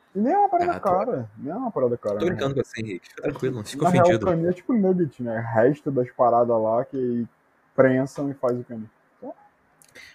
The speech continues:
Speaker 2: Não tem essa porra de cani é carne de siri?
Speaker 1: Cara, não sei até onde isso é verdade não, mano.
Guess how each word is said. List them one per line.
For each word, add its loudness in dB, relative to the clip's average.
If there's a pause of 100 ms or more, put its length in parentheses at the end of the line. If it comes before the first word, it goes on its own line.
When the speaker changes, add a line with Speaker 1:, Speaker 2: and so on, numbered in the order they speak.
(100)
Speaker 2:
Não -4
tem 0
essa 2
porra 4
de -8
cani 2
é 4
carne -4
de -6
siri? -4 (1600)
Speaker 1:
Cara, 2
não -6
sei 0
até 0
onde -2
isso -4
é 0
verdade 0
não, -4 (100)
mano. -6